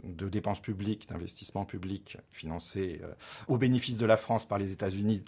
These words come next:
via le plan Marshall et soi-disant financés au bénéfice des colonies par la dépense publique française,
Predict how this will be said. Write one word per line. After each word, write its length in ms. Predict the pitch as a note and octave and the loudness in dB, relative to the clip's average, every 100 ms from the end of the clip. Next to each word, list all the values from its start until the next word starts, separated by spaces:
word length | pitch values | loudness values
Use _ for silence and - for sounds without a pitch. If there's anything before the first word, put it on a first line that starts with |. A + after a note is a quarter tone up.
| F2 | -2
via 160 | G#2+ | 0
le 80 | F#2+ | 2
plan 180 | - F#2+ | 0 0
Marshall 500 | F2+ - A#2 G#2 F2+ | 0 0 4 4 2
et 220 | G2+ G2+ - - | -2 -4 -4 -16
soi-disant 640 | - A#2 G2+ A2 G#2+ G#2+ | -8 -2 -2 0 2 2
financés 600 | - G#2+ F#2+ - G#2+ F2+ - - - - - | 0 -4 -4 -4 -4 -4 -6 -20 -20 -10 0
au 100 | B2+ | 4
bénéfice 420 | B2+ C#3 - A2 | 6 4 2 0
des 120 | A2 | 0
colonies 420 | - G#2+ G#2 A2 | 2 2 4 2
par 320 | G#2+ G#2 F2+ E2 | 0 -2 -2 -2
la 80 | |
dépense 320 | F2 - F#2+ - | -6 -6 -8 -8
publique 300 | G2 F2 - | -10 -10 -8
française, 520 | F#2 - C3+ E3+ | -8 0 0 0